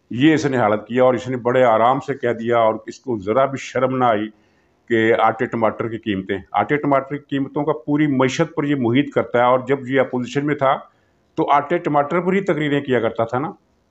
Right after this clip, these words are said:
जब बिजली बारह रुपये यूनिट थी, तो ये कहा करता था कि बिजली बहुत महंगी है।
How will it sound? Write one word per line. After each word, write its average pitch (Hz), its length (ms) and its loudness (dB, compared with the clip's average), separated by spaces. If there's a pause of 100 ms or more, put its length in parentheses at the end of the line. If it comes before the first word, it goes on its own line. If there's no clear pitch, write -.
(400)
जब 127 200 0
बिजली 147 480 -2 (200)
बारह 117 280 2
रुपये 165 220 0
यूनिट 131 260 -6
थी, 131 220 -12 (720)
तो 151 280 4
ये 143 140 2
कहा 127 220 2
करता 131 320 0
था 135 160 -4
कि 131 100 -6
बिजली 117 300 -6
बहुत 117 300 0
महंगी 92 300 -4
है। 85 160 -8